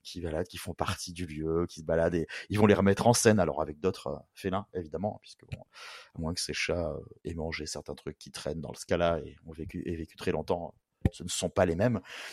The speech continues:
Mais voilà, on va voir plein de petites choses comme ça. Moi, le, le témoignage qui m'a particulièrement touché, et après je vais laisser la parole là-dessus,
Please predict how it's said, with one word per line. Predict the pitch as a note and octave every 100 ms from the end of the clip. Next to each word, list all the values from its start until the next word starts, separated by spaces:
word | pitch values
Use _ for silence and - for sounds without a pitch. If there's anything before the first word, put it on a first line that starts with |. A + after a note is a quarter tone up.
| -
Mais | A2+
voilà, | G#2+ -
on | A#2+
va | A#2
voir | A#2 C3 A#2
plein | C#3
de | C3+
petites | B2+ G#2+
choses | - A#2
comme | A2+
ça. | G2+ G#2
Moi, | G2+ G2+
le, | G2
le | E2 G#2 G2 F#2+
témoignage | - A#2+ A2+ A#2+ -
qui | G2+
m'a | E2+
particulièrement | G2 - G2 G2 F#2+
touché, | - G#2 D#3
et |
après | A#2 -
je | G2+
vais | E2
laisser | E2+ -
la | E2+
parole | E2 E2 F2
là-dessus, | E2 -